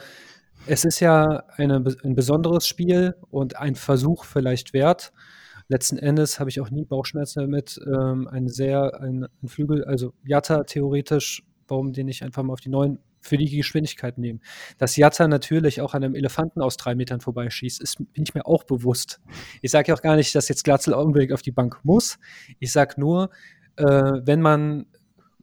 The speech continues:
das ist ja genau, das ist ja auch die Sache, wer, man hat ja immer das Gedankenexperiment gemacht, ist, was wäre, wenn wir aufgestiegen, dann wäre Terodde geblieben. Dann nimmst du Terodde, nimmst ihn überhaupt mit in die erste Liga,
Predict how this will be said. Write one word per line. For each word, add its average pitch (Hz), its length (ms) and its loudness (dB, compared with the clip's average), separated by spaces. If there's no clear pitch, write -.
das 143 160 0
ist 170 120 0
ja 147 320 4
genau, 147 320 -2
das 139 260 -4
ist 147 100 -8
ja 156 100 2
auch 147 80 -2
die 147 260 -4
Sache, 147 540 4
wer, 139 320 2
man 139 160 0
hat 147 100 0
ja 165 80 2
immer 147 140 2
das 139 140 -2
Gedankenexperiment 143 580 -2
gemacht, 143 200 -2
ist, - 200 -8
was 151 240 6
wäre, 151 280 6
wenn 143 180 4
wir 131 140 0
aufgestiegen, 165 400 -2
dann 139 100 -2
wäre 135 160 2
Terodde 139 400 2
geblieben. 131 320 -4
Dann 120 100 -4
nimmst 143 200 -4
du 151 40 -8
Terodde, 135 460 0
nimmst 139 220 0
ihn 143 100 -4
überhaupt 131 220 0
mit 147 120 -2
in 151 60 -4
die 135 80 -2
erste 131 240 -4
Liga, 151 340 2